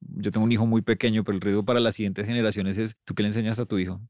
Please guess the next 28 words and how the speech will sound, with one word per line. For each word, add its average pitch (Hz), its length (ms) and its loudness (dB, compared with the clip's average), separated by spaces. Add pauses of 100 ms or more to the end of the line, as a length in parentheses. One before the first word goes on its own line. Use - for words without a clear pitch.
(280)
¿Aprender 107 400 2
las 107 120 2
cosas 123 240 2
de 131 120 2
memoria? 117 420 2
Pues 95 220 -12
no, 95 140 -2
ya 90 120 -2
para 104 260 -2
qué - 140 -6
si 117 140 -2
todo - 240 -6
está 113 420 0
en 117 200 0
la, - 60 -2
en 104 140 0
la 101 80 2
nube 101 240 2
y 113 60 2
muchas 104 300 -4
cosas, 107 280 0
sino 110 300 0
qué 117 120 0
herramientas 120 440 2
va 117 80 2
realmente 113 480 2
a 113 40 0
necesitar. 113 600 -4